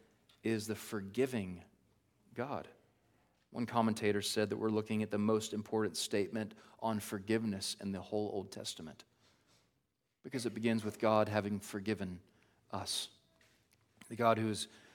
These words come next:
merciful and gracious is forgiving toward us in our sin. And then visiting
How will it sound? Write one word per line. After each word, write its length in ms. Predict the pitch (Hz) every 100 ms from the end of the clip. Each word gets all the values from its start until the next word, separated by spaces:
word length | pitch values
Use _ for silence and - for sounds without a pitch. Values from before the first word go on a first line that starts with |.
| - _ _
merciful 580 | 110 107 - 107 92 87 87 _ _ _
and 80 | -
gracious 600 | 107 107 - 95 - - - _ _ _ _ _ _ -
is 120 | 104
forgiving 720 | - - 98 92 101 95 90 -
toward 280 | - 95
us 160 | 90 -
in 100 | 101
our 120 | 92
sin. 400 | - - 92 87 82 _ _ _ _ _ _ _ _ _ _ _ _ _ _ _ _ - _ _ _ _ _ _ _ _ _ _ _ _ _ - - - -
And 140 | 143
then 100 | 160
visiting 580 | 139 131 143 139 104 87